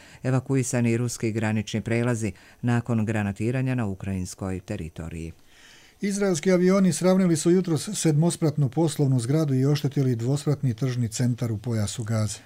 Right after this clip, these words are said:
Speaker 1: Napadi u južnom gradu Rafi uslijedili su samo nekoliko sati nakon što Izrael gađao stambenu zgradu u Gazi sa četrdeset četiri stana. U ovom napadu povrijeđeno je oko trideset ljudi, ali nema poginulih, saopštili su palestinski zvaničnici.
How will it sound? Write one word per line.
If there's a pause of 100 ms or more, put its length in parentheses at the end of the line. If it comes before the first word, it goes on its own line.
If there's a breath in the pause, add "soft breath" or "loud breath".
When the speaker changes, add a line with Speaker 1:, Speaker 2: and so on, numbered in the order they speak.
(100)
Speaker 1:
Napadi
u
južnom
gradu
Rafi
uslijedili
su
samo
nekoliko
sati
nakon
što
Izrael
gađao
stambenu
zgradu
u
Gazi
sa
četrdeset
četiri
stana. (380 loud breath)
U
ovom
napadu
povrijeđeno
je
oko
trideset
ljudi,
ali
nema
poginulih,
saopštili
su
palestinski
zvaničnici.